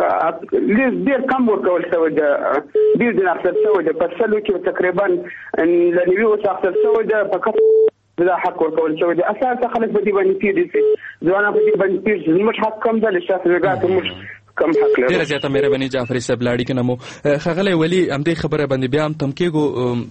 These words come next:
Speaker 2: خبرو کې ځوانانو ته رول نه ورکول، د هغوی نظر نه اخیستل، د هغوی سره مشوره نه کول، د دوی په روحیاتو باندې څه اغېزې لري؟ آیا دا دوی حق نه لري چې دخیل وي په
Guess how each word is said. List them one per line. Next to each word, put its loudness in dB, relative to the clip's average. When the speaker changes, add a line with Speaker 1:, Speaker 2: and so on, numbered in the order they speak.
Speaker 2:
خبرو -2
کې 0
ځوانانو -2
ته -4
رول 0
نه -2
ورکول، -2
د -4
هغوی 0
نظر -2
نه -2
اخیستل، -4
د -2
هغوی -2
سره -4
مشوره -4
نه -4
کول، -2
د 0
دوی 0
په -2
روحیاتو -2
باندې -4
څه -6
اغېزې -2
لري؟ 0
آیا -2
دا -2
دوی 0
حق -4
نه 0
لري 0
چې -4
دخیل 0
وي 2
په -6